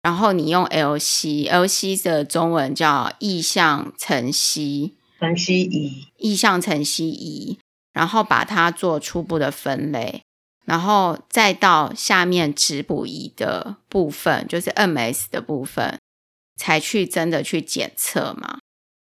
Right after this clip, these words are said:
Speaker 1: 所以这个时候
Speaker 2: 对，才会测到讯号。
Speaker 1: 嗯，然后这个时候你得到的讯号就可以量化嘛，对不对？
Speaker 2: 对。
Speaker 1: 是可以量化的嘛。然后量化之后，你就能够去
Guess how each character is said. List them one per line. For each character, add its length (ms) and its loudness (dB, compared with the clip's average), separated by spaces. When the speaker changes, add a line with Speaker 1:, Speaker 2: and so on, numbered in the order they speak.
Speaker 1:
所 140 2
以 80 4
这 140 4
个 120 6
时 120 2
候 80 8
Speaker 2:
对， 80 8
才 40 4
会 120 -4
测 200 -2
到 120 2
讯 280 -6
号。 320 -4
Speaker 1:
嗯， 500 0
然 120 2
后 380 2
这 120 4
个 160 4
时 220 0
候 240 2
你 300 -2
得 180 4
到 180 4
的 140 2
讯 340 -2
号 320 -4
就 200 0
可 160 0
以 20 -2
量 380 0
化 360 0
嘛， 320 -6
对 80 -6
不 120 -8
对？ 180 -4
Speaker 2:
对。 340 0
Speaker 1:
是 180 -2
可 160 2
以 40 4
量 320 2
化 280 0
的 140 -8
嘛。 280 -8
然 160 4
后 360 2
量 300 4
化 280 4
之 320 0
后， 420 2
你 220 0
就 200 2
能 240 -2
够 380 0
去 540 2